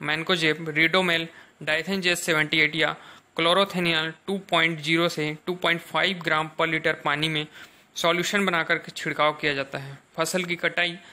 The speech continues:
पौधों, पौधों की रोपाई के समय के अनुसार दस से पन्द्रह महीनों में घृत कुमारी की या एलोवेरा की पत्तियां काटने योग्य हो जाती हैं।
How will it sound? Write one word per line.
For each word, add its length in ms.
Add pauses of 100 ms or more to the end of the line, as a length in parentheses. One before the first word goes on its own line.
(300)
पौधों, 580
पौधों 360
की 160
रोपाई 360
के 120
समय 440 (400)
के 80
अनुसार 360
दस 260
से 100
पन्द्रह 420
महीनों 280
में 160
घृत 260
कुमारी 320
की 240 (280)
या 120
एलोवेरा 420
की 140
पत्तियां 460
काटने 380
योग्य 240
हो 100
जाती 300
हैं। 280